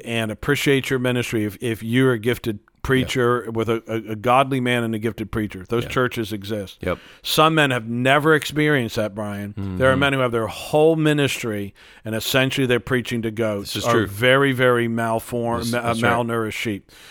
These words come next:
Speaker 1: So they've never been in a robust situation, and their, their view of ministry is skewed
Speaker 2: Mm-hmm.
Speaker 1: by that. And
Speaker 2: Mm-hmm.
Speaker 1: so, uh, you might come to the conclusion, you might come to an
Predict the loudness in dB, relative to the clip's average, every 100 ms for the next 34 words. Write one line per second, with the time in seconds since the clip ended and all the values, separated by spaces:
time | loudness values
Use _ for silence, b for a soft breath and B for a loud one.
0 | B B 0 0 2 2 4 4 2 2
1 | 2 2 2 2 0 0 -6 -4 -2 -2
2 | -4 -6 -8 -8 -8 -2 0 0 -2 0
3 | 0 2 2 2 0 0 -2 -2 -2 -4
4 | -4 -4 -6 -4 0 2 4 4 0 -4
5 | -8 -8 -8 -10 -12 -16 -2 0 2 0
6 | 0 0 -2 -6 -14 -16 -12 -4 -2 -2
7 | -2 -4 2 4 4 2 0 -4 -10 b
8 | b b b _ _ -6 -2 0 0 -4
9 | -8 -10 -4 -2 0 4 4 2 -4 -2
10 | 0 2 2 0 -2 -4 2 2 2 -2
11 | -6 -2 -2 -4 -8 -6 -4 -4 -8